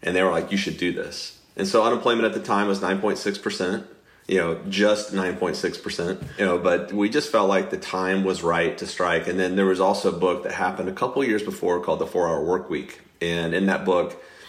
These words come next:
he really pointed to all overseas solutions, but there weren't really any key domestic players here in the U S. And we thought that that could be a key differentiator for us. So while it was very risky and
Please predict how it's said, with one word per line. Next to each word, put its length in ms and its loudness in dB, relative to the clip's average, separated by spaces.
he 80 2
really 260 6
pointed 380 2
to 100 0
all 400 4
overseas 480 0
solutions, 460 -2
but 160 -4
there 140 0
weren't 280 2
really 300 0
any 220 -4
key 280 -4
domestic 520 -4
players 400 -2
here 100 -6
in 80 -6
the 80 -6
U 140 0
S. 380 -6
And 140 0
we 140 4
thought 240 2
that 120 -2
that 180 -2
could 120 -4
be 200 0
a 240 0
key 140 -4
differentiator 540 0
for 160 -4
us. 180 -4
So 380 2
while 420 6
it 140 2
was 340 4
very 240 4
risky 540 0
and 400 -2